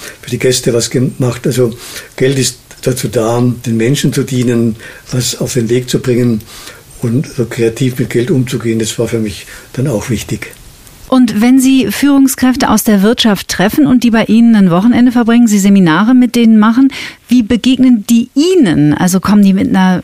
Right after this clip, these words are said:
Speaker 2: Offenheit oder spüren Sie da am Anfang vielleicht eine Ablehnung oder eine Skepsis? Und wie gehen die dann nach Hause am Sonntag?
Speaker 1: Doch, also die Führungskräfte, die hierher kommen, die sind natürlich auch,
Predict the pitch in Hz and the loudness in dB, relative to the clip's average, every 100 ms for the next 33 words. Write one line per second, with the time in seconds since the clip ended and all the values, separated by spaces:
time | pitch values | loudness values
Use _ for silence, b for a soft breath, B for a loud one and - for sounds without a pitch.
0 | - 269 - 262 208 208 196 190 185 - | -2 -2 0 2 2 2 2 2 0 0
1 | 180 175 170 165 165 - - - 226 208 | 0 2 2 0 -4 -4 -4 0 2 4
2 | 196 190 180 190 190 202 190 180 190 170 | 2 2 0 2 0 2 2 2 0 0
3 | 170 - 180 233 233 208 202 196 196 190 | -2 -2 -2 -2 0 2 4 4 2 0
4 | 170 160 165 - - - - - 233 226 | 0 0 0 -2 -4 -6 -6 -4 0 0
5 | 190 214 196 196 226 - 226 226 226 - | 0 0 2 2 0 -2 -2 2 2 2
6 | 214 196 190 - 262 370 294 170 147 147 | 0 2 0 0 -2 0 0 0 2 0
7 | 151 - - - - _ B B B B | 0 -2 -4 -12 -20 _ B B B B
8 | B B B - - 143 202 - - 139 | B B B -12 -4 -2 -4 -8 -6 -4
9 | 135 135 123 113 - - - - - - | 0 0 0 -2 -8 -20 -20 -20 -20 -20
10 | - - - - 135 127 127 - 131 120 | -20 -20 -10 -2 -2 0 -2 -2 -2 -2
11 | 127 - 147 131 127 127 127 120 110 135 | -2 -2 0 0 0 0 2 0 -2 -2
12 | 117 120 117 104 - | 0 0 0 -2 -6